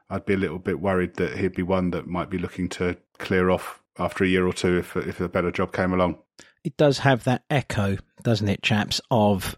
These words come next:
Speaker 2: an appointment somewhat in the frame of the last two, not perhaps in style of football, but certainly in that, like, wow, he's won, he's won a big trophy, so we can get him in and he's available. And it would,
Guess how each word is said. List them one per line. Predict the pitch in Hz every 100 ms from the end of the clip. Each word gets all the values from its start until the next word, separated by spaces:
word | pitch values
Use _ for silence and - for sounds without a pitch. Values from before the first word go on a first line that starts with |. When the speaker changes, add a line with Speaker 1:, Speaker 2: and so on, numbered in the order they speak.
| -
Speaker 2:
an | 120
appointment | 107 - 117 107 104 98
somewhat | - - 117 104 92
in | 101
the | 98
frame | - 110 98
of | 98
the | 101
last | 104 104 - -
two, | 101 98
not | 113 123 - _
perhaps | - 98 104 -
in | 98
style | - 127 107 104
of |
football, | - 135 - 98 95
but | 107
certainly | - 123 117 110 104 104
in | 101 - 101 92
that, | 98 -
like, | 120 101 - - 90 -
wow, | 127 117 90 - _ -
he's | 127 110
won, | 98 135 143 123 104 -
he's | 180 127
won | 147 190
a |
big | - 175 -
trophy, | 180 180 - 107
so | - 117
we | 110
can | 117
get | 185 156
him | 147
in | 156 151
and | 117
he's | 110
available. | 113 139 147 139 143 139
And | 117
it |
would, | 117